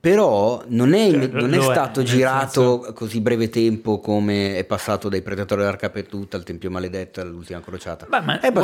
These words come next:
Speaker 2: guarda
Speaker 1: una
Speaker 2: che
Speaker 1: vita e mezzo. Chiaramente India-, Indiana, eh, Harrison Ford era un filino più invecchiato, un po' più cicciotto, eccetera. Però ha l'atteggiamento, cioè il professore Henry Ford nel film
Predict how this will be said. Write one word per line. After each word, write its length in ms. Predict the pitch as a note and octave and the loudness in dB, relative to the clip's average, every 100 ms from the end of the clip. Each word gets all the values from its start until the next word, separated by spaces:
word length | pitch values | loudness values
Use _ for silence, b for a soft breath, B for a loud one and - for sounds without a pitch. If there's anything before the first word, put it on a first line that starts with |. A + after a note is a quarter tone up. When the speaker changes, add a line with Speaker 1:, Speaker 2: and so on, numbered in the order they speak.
| G#3+ | 2
Speaker 2:
guarda 120 | F#3 | 2
Speaker 1:
una 100 | B2 | 2
Speaker 2:
che 60 | A2+ | 2
Speaker 1:
vita 160 | C3+ A2 | 2 0
e 60 | |
mezzo. 440 | G2+ F#2+ E2+ D#2 E2+ | 0 -4 -6 -10 -2
Chiaramente 420 | A#2 B2 F#2+ F#2 | 0 0 -2 -4
India-, 420 | F2 F#2 C#2+ D#2+ C#2+ | -6 -6 -10 -18 -18
Indiana, 460 | D2+ E2+ D#2+ D2 C#2+ | -16 -10 -10 -12 -16
eh, 340 | C#2+ D#2+ D2 E2+ | -14 -10 -4 -2
Harrison 280 | F#2+ A2 | -2 -2
Ford 380 | G2 F2+ F2 F2+ | -2 -2 -2 -6
era 200 | D#2 F2 | -8 -10
un 120 | F2 D#2+ | -10 -14
filino 380 | D#2 D2+ E2 D#2+ | -18 -16 -16 -16
più 120 | D#2+ | -16
invecchiato, 520 | E2+ - D#2+ F2 E2 | -14 -12 -10 -10 -14
un 120 | D2+ | -20
po' 80 | - | -20
più 160 | - D2+ | -20 -20
cicciotto, 640 | - D#2+ - - _ D2+ - b b | -20 -18 -18 -18 _ -18 -18 b b
eccetera. 600 | - - - C2+ C#2+ C2+ - B B B B B B B B _ | -16 -16 -16 -16 -16 -16 -18 B B B B B B B B _
Però 500 | C4 D4 F3 G#2+ - | 2 4 4 2 0
ha 260 | E3+ F#3+ - | 0 -2 -2
l'atteggiamento, 760 | A#2 B2 C#3 B2 D#3 G#3 - A#2 | -4 -4 -2 2 2 2 -2 -6
cioè 140 | A2+ | -4
il 140 | G#2 | -4
professore 680 | G2 C3 - B2+ - E3+ F#3+ B2+ | -4 -4 -2 -4 2 4 4 2
Henry 200 | C#3 A#2+ | 0 -2
Ford 440 | - B2+ F2+ F2+ | 2 2 2 0
nel 200 | F#2+ G2+ | -6 -6
film 640 | G#2 A#2+ F#2+ F2 F2 E2+ | -6 -4 -2 -4 -8 -10